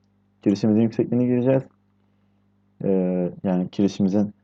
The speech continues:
aşağıya sarkan uzunluğunu gireceğiz. Genişliğini değil. Ve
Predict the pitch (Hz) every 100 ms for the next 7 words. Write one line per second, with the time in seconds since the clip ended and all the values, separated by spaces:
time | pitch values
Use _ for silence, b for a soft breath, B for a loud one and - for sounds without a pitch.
0 | _ 87 92 104 110 110 90 95 87 92
1 | 92 101 117 117 123 131 - 95 95 -
2 | 95 87 85 107 160 - _ _ _ _
3 | _ _ - 117 180